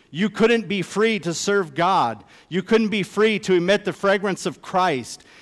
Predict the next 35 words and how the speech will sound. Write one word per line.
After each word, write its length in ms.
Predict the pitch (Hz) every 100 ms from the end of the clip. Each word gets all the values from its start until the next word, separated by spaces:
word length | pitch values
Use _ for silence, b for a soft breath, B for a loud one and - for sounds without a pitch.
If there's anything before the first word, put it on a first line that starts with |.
| B
But 240 | 170 180 -
Christ, 760 | - 196 226 202 135 - - - b b b b
because 300 | 156 202 202
he 120 | 190
died 440 | 127 160 185 220
on 100 | 208
the 100 | 208
cross 640 | 208 - 208 180 131 110 -
and 120 | 139
shed 340 | - 196 208
his 240 | 196 196 135
blood, 500 | 175 190 165 127 117 B B 143
I 160 | 190
can 200 | 214 220
be 160 | 190 175
free 520 | - - 226 214 175
from 220 | 156 165
the 80 | 160
bondage 600 | 123 165 170 208 208 160
of 140 | 185 139
sin 720 | - - 196 156 117 107 - b b b
because 320 | 143 160 135
the 100 | 135
price 400 | - 160 170 165
has 160 | 170 135
been 200 | 156 131
paid 260 | 147 151
for 120 | -
me 180 | 143 143
and 80 | 143
it's 100 | 135
been 160 | - 117
paid 260 | - 131
for 140 | - 123
you. 320 | 110 95 95